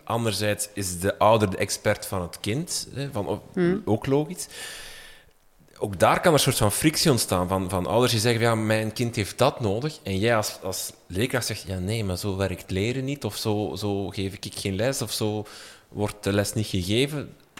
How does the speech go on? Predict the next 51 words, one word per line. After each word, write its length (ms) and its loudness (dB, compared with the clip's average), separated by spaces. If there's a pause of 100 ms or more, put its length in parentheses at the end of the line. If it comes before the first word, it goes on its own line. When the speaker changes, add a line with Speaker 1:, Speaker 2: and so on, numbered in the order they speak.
(140)
Speaker 1:
Dat 200 -2
dat 300 0
botst. 520 -2
Speaker 2:
Dat 100 2
is 60 2
ook 100 2
een 60 2
stukje 280 0
de 100 6
verwachtingen, 640 4
hè. 200 2
Het 160 -2
is 120 6
inderdaad 360 6
ook 80 4
de 60 2
communicatie 560 4
naar 100 4
de 80 2
ouder. 400 4
Ik 140 -4
wil 280 6
de 120 4
input 540 4 (400)
die 360 -2
le-, 260 -4
die 220 -4
ouders 340 4
geven, 400 2
dat 80 4
is 60 2
de 100 2
input 280 2
over 280 2
hun 200 0
kind. 420 0 (320)
Niet 240 6
over 240 2
hoe 120 -2
dat 200 2
jij 160 4
les 240 2
moet 160 -4
gaan 160 -2
geven. 260 -2
Ik 120 -4
denk 140 -2
dat 180 -4
dat 140 4
iets 220 -2
is. 300 -2